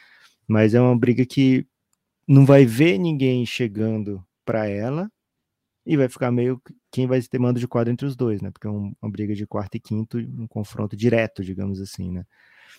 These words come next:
Né? E aí se forma esse bloco pela última vaga. Acho que sim, Guilherme. Vai até o Raptors. O Raptors tem jogado muito bem. A gente falou que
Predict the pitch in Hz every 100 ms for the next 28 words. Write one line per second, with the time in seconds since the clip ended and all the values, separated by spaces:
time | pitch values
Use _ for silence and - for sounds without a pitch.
0 | _ 113 110 120 160 180 190 254 - 170
1 | 180 196 185 170 143 147 185 180 175 156
2 | 151 170 165 139 131 143 202 151 156 -
3 | 185 190 - 202 196 120 104 101 120 -
4 | 151 180 131 160 - 127 117 123 127 120
5 | 127 123 123 117 120 120 117 117 131 127
6 | - 127 117 - 113